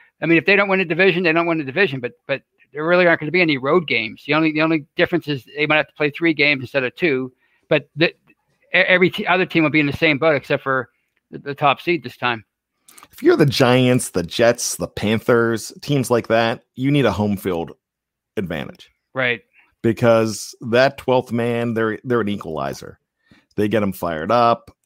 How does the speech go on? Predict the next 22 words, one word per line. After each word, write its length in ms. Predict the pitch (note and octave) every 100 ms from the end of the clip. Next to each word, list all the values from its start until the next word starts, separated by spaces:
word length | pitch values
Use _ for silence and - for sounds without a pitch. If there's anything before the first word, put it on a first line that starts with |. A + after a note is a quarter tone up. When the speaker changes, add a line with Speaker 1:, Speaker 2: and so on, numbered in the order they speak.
| -
Speaker 2:
Um, 500 | F#2+ F#2 F2 F2 - _ _
I 160 | G2+ B2
just 180 | B2 -
think 240 | B2 -
the, 100 | G#2+ - - _ A#2+
the 180 | A2
more 240 | G#2+ A2 G#2+
prepared 480 | - F#2 G#2 A2 G2
teams 460 | F#2+ F2 E2 - _ _ _
are 120 | F#2+ G#2+
going 380 | G2+ F#2+ G2+
to 180 | G2 G2 - _ _ A#2
do 160 | A2 G2+
better 320 | F#2+ F#2+ F#2
without 380 | F#2 F2+ F2 -
fans. 400 | G2+ F2+ C2+ - _ _ _ _
Steelers 440 | - D3+ F#3 B2+
do 120 | B2+ C#3
need 220 | B2+ A2
their 100 | G2
fans, 360 | G2 F2 E2
though. 260 | D2+ A1+ -